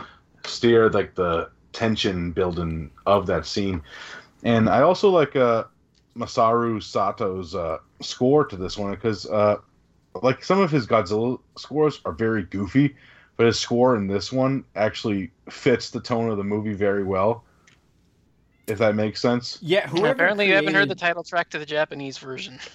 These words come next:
Speaker 2: <laughs> Whoever created the, the, I had the idea for the ping sound for the monster. That normally should be very annoying.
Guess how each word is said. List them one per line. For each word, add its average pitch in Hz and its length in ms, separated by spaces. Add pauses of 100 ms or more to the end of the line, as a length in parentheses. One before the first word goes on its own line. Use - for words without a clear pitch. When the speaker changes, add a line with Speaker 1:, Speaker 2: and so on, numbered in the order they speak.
(280)
Speaker 2:
<laughs> 143 60 (800)
Whoever 302 400
created 220 420
the, 170 100
the, 143 280
I 151 160
had 170 220
the 165 80
idea 151 300
for 143 100
the 135 120
ping 160 420
sound 175 320
for 185 100
the 185 80
monster. 196 540 (320)
That 226 260
normally 190 460
should 156 260
be 139 140
very 143 380
annoying. 156 460